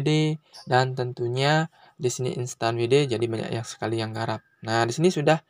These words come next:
langsung dikirimkan sebesar sebelas enam lima sembilan Satoshi Doge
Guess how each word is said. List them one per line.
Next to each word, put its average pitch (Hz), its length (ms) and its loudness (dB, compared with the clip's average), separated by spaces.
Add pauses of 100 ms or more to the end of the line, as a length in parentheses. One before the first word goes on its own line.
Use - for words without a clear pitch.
(260)
langsung 156 400 2
dikirimkan 127 800 -2
sebesar 135 480 2 (240)
sebelas 123 640 2
enam 123 240 0
lima 120 240 -2
sembilan 127 400 2
Satoshi 175 400 4
Doge 131 400 2